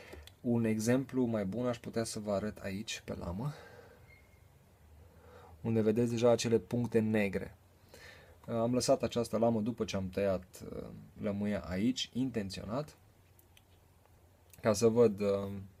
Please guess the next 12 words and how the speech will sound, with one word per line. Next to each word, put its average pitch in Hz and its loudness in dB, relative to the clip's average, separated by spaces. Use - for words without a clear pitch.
ce - -6
pete 95 -2
mai, 90 -4
mai 95 -2
ia. 90 -4
Și - -2
după 110 -8
cum 120 -8
vedeți, 117 -4
unde 120 0
a 104 -2
fost - -4